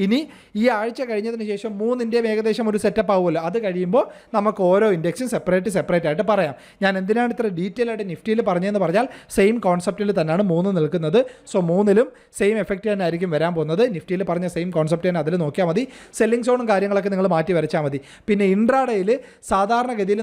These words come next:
നമ്മൾ പറയുന്നത് പോലെ ഇൻസ്റ്റിറ്റ്യൂഷൻസിൻ്റെ എൻട്രി പറയാത്ത കാര്യമെന്ന് പറഞ്ഞാൽ ഇന്ന് അവരുടെ ഒരു തരത്തിലുള്ള എൻട്രീസും കാണുന്നില്ല. മാർക്കറ്റ് ഒരു കൺസോളിഡേഷൻ സെറ്റപ്പിലാണ്. ഒന്ന് ബാക്ക് പോവുകയാണെങ്കിലും അപ്സൈഡിലോട്ട് ഇൻസ്റ്റിറ്റ്യൂഷൻ്റെ എൻട്രി ഒന്നും നിയറസ്റ്റ് ആയിട്ട് കാണുന്നില്ല. അങ്ങനെ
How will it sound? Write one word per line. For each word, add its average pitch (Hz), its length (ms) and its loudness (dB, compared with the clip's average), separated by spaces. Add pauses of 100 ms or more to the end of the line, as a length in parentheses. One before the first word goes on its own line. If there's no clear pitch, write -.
നമ്മൾ 185 160 -2 (100)
പറയുന്നത് 185 400 -2
പോലെ 175 140 0 (100)
ഇൻസ്റ്റിറ്റ്യൂഷൻസിൻ്റെ 202 800 -2
എൻട്രി 185 300 4
പറയാത്ത 175 320 -2
കാര്യമെന്ന് 175 380 -2
പറഞ്ഞാൽ 156 240 2 (440)
ഇന്ന് 214 260 4 (260)
അവരുടെ 190 320 -4
ഒരു 180 180 -4
തരത്തിലുള്ള 170 340 -2 (100)
എൻട്രീസും 160 460 0
കാണുന്നില്ല. 143 400 -2 (400)
മാർക്കറ്റ് 180 320 -2
ഒരു 180 120 -8
കൺസോളിഡേഷൻ 185 520 -6
സെറ്റപ്പിലാണ്. 156 460 -4 (380)
ഒന്ന് 220 200 2
ബാക്ക് 185 320 0
പോവുകയാണെങ്കിലും 190 500 -4 (140)
അപ്സൈഡിലോട്ട് 233 640 0
ഇൻസ്റ്റിറ്റ്യൂഷൻ്റെ 185 540 0
എൻട്രി 165 240 4
ഒന്നും 160 180 0 (320)
നിയറസ്റ്റ് 226 380 0
ആയിട്ട് 175 200 -2
കാണുന്നില്ല. 147 400 -4
അങ്ങനെ 175 160 -2